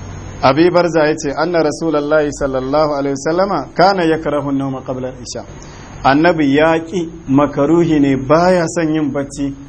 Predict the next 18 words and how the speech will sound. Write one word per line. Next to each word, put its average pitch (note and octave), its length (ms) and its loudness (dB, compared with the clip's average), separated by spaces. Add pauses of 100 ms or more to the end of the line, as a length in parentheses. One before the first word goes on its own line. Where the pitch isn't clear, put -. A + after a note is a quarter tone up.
(180)
kafin C3 400 2
isha. A2 320 -4 (360)
Wal C3+ 220 4
haditha D3+ 720 0 (380)
ba'daha, B2+ 580 2 (400)
da B2 100 4
kuma D3 260 2
hira D3+ 440 4 (320)
a B2 120 4
bayanta. B2 600 2 (720)
Kenan C3+ 280 4
shi D#3 120 2
yasa E3 240 4
ake D3+ 180 -4
so D#3 120 -2
a C3 140 -4
jinkirta C#3 680 -4
din. C3 120 -6